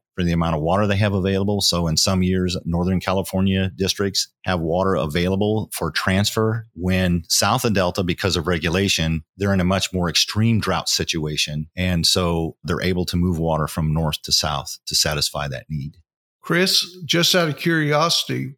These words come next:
Speaker 2: what would it cost to purchase something like transfer water in that case?
Speaker 1: My districts never participated in buying transfer water in fourteen and fifteen, but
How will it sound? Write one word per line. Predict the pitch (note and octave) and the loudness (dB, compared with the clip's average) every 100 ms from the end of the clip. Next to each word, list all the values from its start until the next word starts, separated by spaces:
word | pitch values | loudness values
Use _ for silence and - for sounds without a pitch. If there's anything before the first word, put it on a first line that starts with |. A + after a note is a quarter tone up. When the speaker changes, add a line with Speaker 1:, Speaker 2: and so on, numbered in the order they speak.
| - | -2
Speaker 2:
what | F3+ F#3+ | 0 2
would | D3+ C#3+ | 0 0
it | B2+ | -4
cost | - D3+ D3+ C#3 B2 - - - | -2 0 0 2 0 0 -2 -6
to | - | -4
purchase | D#3 - E3 D#3 C#3 - | -2 0 0 0 0 2
something | D3+ B2+ C3+ C3 | 0 0 -2 -2
like | C3 B2 | -2 -2
transfer | - D3 B2 - C#3 C3 | 0 0 0 -2 -2 0
water | B2+ B2+ B2 A#2 - - | 0 0 -2 -6 -8 -6
in | A#2+ | -4
that | A#2+ - | -4 -6
case? | A2+ - - - - _ _ _ _ | -10 -4 -4 -4 -8 _ _ _ _
Speaker 1:
My | E2+ F2+ A#2 | -4 0 2
districts | G#2+ G#2+ - F2 - - - | 2 0 -2 0 0 -2 -2
never | E2+ F#2+ F2+ | 0 2 0
participated | - F#2+ - G#2 - F#2+ F2+ | -2 -2 0 0 0 0 0
in | F2+ E2+ E2+ - | 0 0 -2 -2
buying | E2 F#2 F2+ | -2 0 0
transfer | - F2+ - E2+ | 0 -2 -2 -2
water | E2+ E2+ E2+ | 0 0 -2
in | D2+ D#2 | -2 -4
fourteen | - D#2+ - E2 | -4 -4 -2 -4
and | |
fifteen, | D#2 E2 - F2 E2+ E2+ - _ - | -4 -8 -4 -2 -2 -4 -12 _ -4
but | E2 D#2+ | -2 -2